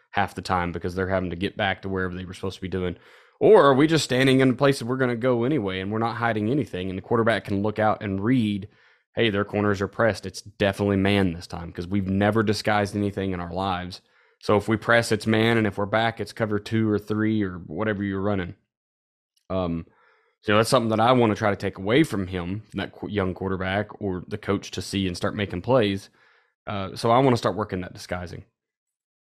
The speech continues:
Next thing is just, are my groups working well together? Uh, and this is, you know, we kinda talked fundamentals of, of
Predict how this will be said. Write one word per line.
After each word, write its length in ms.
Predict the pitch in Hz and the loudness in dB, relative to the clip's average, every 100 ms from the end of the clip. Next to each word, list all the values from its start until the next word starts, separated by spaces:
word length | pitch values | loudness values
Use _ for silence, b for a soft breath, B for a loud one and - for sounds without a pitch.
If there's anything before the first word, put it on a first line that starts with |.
| _ _ _ | _ _ _
Next 180 | 151 170 | 0 4
thing 140 | 226 170 | 6 6
is 100 | 131 | 6
just, 180 | 127 - | 2 2
are 160 | 131 151 | 2 4
my 140 | 120 | 2
groups 440 | 110 113 123 - | 0 0 0 -2
working 340 | 123 110 104 98 | -4 -2 0 2
well 200 | 98 95 | 2 0
together? 460 | 87 90 85 85 - - | -4 -6 -8 -12 -16 -8
Uh, 200 | 104 98 | -6 -4
and 160 | - 127 | 2 4
this 160 | 139 | 4
is, 380 | 120 113 104 - - _ _ _ | 4 4 2 -6 -14 _ _ _
you 60 | 104 | -6
know, 60 | |
we 80 | 101 | -4
kinda 160 | 123 117 | -2 0
talked 200 | 113 - | 0 0
fundamentals 540 | 113 104 104 101 95 | 2 4 4 2 0
of, 200 | 92 - | -6 -10
of 360 | - 98 95 | -14 -12 -14